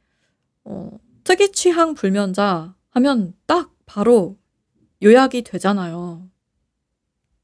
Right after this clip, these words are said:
그리고 제 생각으로는 타인이 뭘 말하는 것보다 내가 나한테 말하는 게 훨씬 강력하고 그래서 위험합니다.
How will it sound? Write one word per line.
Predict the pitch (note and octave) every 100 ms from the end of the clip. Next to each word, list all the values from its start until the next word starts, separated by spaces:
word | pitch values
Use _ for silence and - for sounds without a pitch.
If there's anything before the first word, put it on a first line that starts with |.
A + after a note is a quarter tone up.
| _ _ _ _ _ _ _ _ _ _ _ _ _ _ _ _ _ _ _ _ _
그리고 | - A#3 A#3 D4+
제 | - G#3
생각으로는 | G#3 B3+ C#4 C#4 F#3+ F3 F#3+ C4+ E3+ - _ _ _ _ _ _
타인이 | - F4 F#4+ F#4+ F#4 E4+
뭘 | B3+ G3+ A3+ A3
말하는 | F3+ F#3+ A#3 A3+ G#3+
것보다 | F3 - F3+ A#3 G#3 - _ _ _
내가 | F#3 G#3 D4+ D#4
나한테 | F3+ F#3 A3 G4 G4 F4+
말하는 | A3 F#3+ A3 A#3 F#3+
게 | F#3 G#3
훨씬 | G#3 F4 F4 F4 E4
강력하고 | - G3 G#3 D4 D4+ - G3 F3+ G3 E4+ _ _ _ _ -
그래서 | A3 A3 A3+
위험합니다. | F#3+ G#3+ D4 D#4+ C4 G#3 F#3 E3+ F3 F3+ F#3